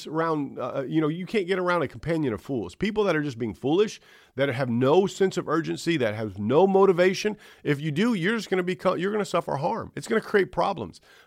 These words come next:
But you find wise people, people that are willing to go all in with you and help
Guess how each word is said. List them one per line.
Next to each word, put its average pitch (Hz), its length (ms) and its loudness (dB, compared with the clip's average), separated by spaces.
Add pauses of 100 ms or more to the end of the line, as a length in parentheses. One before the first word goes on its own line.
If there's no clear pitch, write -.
(100)
But 127 160 -2
you 131 80 -2
find 202 360 6
wise 165 340 4
people, 113 320 -6 (200)
people 190 300 0
that 170 140 4
are 143 80 4
willing 147 340 4
to 139 100 0
go 120 160 0
all 135 320 6
in 151 180 0
with 147 180 -2
you 143 200 2
and 104 140 -4
help 135 340 0